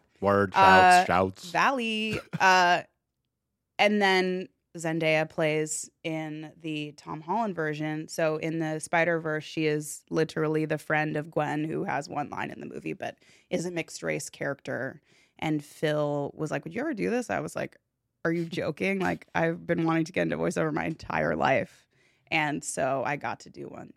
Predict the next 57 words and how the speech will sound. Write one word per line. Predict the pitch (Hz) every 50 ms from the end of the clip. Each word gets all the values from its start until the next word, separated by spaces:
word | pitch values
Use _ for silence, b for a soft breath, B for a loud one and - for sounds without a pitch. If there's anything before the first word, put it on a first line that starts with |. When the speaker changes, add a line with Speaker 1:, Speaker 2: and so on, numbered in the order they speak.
| _
Speaker 2:
one | - - - - -
line. | - - - 58 - -
It | -
Speaker 1:
Did | - 135
Speaker 2:
was | 120 123
Speaker 1:
you | -
get | 127
Speaker 2:
really | 123 123
Speaker 1:
in | 123
the | 120
Speaker 2:
fun. | 107 107
Speaker 1:
booth? | 110 123 156 170 - -
Like, | 107 113 110 -
did | 123 113 107
you, | 123 156
were | 156
Speaker 2:
Got | 131 143
Speaker 1:
you | 147
Speaker 2:
in | 170
the | 180 180
Speaker 1:
doing | 151 170 175
it | 170
on | 160 143
Speaker 2:
booth. | 131 120
Speaker 1:
Zoom | 127 131 139 156 170
or | 170 151
were | 139
you | 131 120 120 123 123
on, | 120 117 113
like | 190
Speaker 2:
Got | 185 196 202 220
in | 233 240
the | 233
booth, | 214 190 196 190 190 190 185
directed | 185 180 180 170 175 - - 185 180
by | 180 175 170
Chris | - - 180 175 - -
Miller | 180 170 170 170 165
himself | 160 170 170 - - 165 156 151 156
Speaker 1:
Ah. | 104 104 104
Speaker 2:
and | 170 170
Phil | - - 160 160
Lord | 165 160 165 165
himself. | 160 156 156 - - - 160 160 165 156 - -
Like, | 170 165 165 -
it | 165 165 -
was | - 170 165 165 160 156 - - - - - - - - _ _ _ _ _ _ _
so | - - - 143 - - _
cool. | - - - - - -
Speaker 1:
Where | - 104 110 120 123
did | 123 131 120 113
you | 120 120 113
record | 104 101 - - 104 107 107
that? | 90 85 78 73 - _ _ _ _ -
Speaker 2:
At | 185 185 -
Sony. | - - 160 175 - 170 _ _ _ _ -
Speaker 1:
Ugh. | - - -